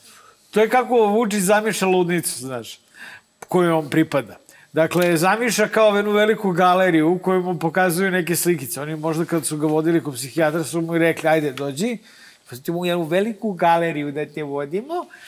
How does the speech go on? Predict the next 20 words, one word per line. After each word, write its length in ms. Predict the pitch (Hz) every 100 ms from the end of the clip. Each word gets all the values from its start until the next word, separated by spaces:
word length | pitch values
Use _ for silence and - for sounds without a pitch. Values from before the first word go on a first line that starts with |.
| - -
i 360 | 240 330 339 -
tu 140 | 302
da 120 | 226
vidiš 380 | 208 208 196 196
slikice 600 | - 180 214 311 240 277
i 60 | 247
reći 320 | 233 240 220
šta 200 | - 226
vidiš 400 | 220 220 220 -
na 280 | 208 202 220
slikicama.” 800 | - 151 160 160 160 165 151 143 - - - - -
„Ovde 320 | 143 139 135
vidim 440 | 143 143 139 127 - _ _ _ _ _ -
šest 380 | - 156 139 151
i 60 |
po 180 | 151 147
tona 580 | 143 156 151 147 143 135 - _ _ _ _ _ _ _ -
kokaina 640 | - 160 156 160 156 151 151
najčistijeg 840 | 147 151 143 143 - - 147 123
holandskog. 1000 | - - 143 147 131 - - 131 113 -